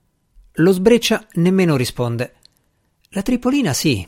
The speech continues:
poco dopo, quando con la moka nuova di pacca riattraversa la strada e sulla porta del bar sport trova la sbreccia che chiede notizie.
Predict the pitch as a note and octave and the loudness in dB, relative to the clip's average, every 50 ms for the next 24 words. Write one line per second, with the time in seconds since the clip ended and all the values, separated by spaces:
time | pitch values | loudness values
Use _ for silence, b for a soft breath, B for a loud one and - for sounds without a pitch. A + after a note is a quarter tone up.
0 | _ _ - - A2+ - C3 B2 A2+ A#2+ A#2+ A#2 A2+ - F#3+ F#3+ - - D#3 C#3 | _ _ -6 -6 -4 -4 -2 0 2 2 2 2 2 0 -2 -2 -2 -2 -2 -2
1 | C3+ C3 B2 B2 A#2+ A#2 A2+ - - C#3+ C#3 B2+ A#2+ A#2+ A#2 A#2+ C3 C3+ B2+ - | -2 0 2 2 2 2 0 -2 -2 0 0 2 2 2 2 2 2 0 0 0
2 | A#2+ A2+ A2+ A#2 B2 C3 A#2+ A2+ A#2 D#3+ E3 - G3+ F3 - - - D3 C3 B | -2 -2 0 0 0 2 0 0 0 0 2 4 4 4 2 2 -2 -2 -2 B
3 | B B B B B B _ - G3 A3+ A#3 A#3 G#3 G3 - G3+ G3 F#3+ F3+ D3 | B B B B B B _ -2 0 2 2 2 2 2 2 2 4 4 2 2
4 | B2+ - C3+ B2+ C3 C3 - D#3+ D3+ C#3+ D3 D3 E3+ F#3 - _ _ _ - G3 | 2 0 0 0 0 0 0 2 2 2 2 2 0 -2 -4 _ _ _ -2 -2
5 | G3 F3+ - - - A3+ G#3+ G#3+ G3 D#3 B2 A2+ - C3+ B2 C3+ C#3 C#3+ D3+ D#3+ | 0 -2 -2 -2 -2 0 2 2 2 2 2 2 -2 -4 -2 -2 0 2 2 2
6 | E3 F3 - - - B3 B3 A#3+ A#3 - - - - - - - G3 G3 F3 D#3+ | 2 0 -2 -2 0 2 2 2 0 -2 -4 -4 -6 -4 -4 -2 0 2 4 4
7 | D#3 D3+ F3 F3+ D#3+ C#3 C3 C3 B2+ B2 - - F#3 - E3+ D3 - - C#3+ B2+ | 4 4 4 2 2 0 0 0 0 0 -2 -4 -2 0 -2 -2 0 0 -2 0
8 | A#2 A#2 A2 G#2 - G2+ G2 - - - - - | 0 -2 -4 -6 -8 -10 -12 -12 -12 -12 -14 -16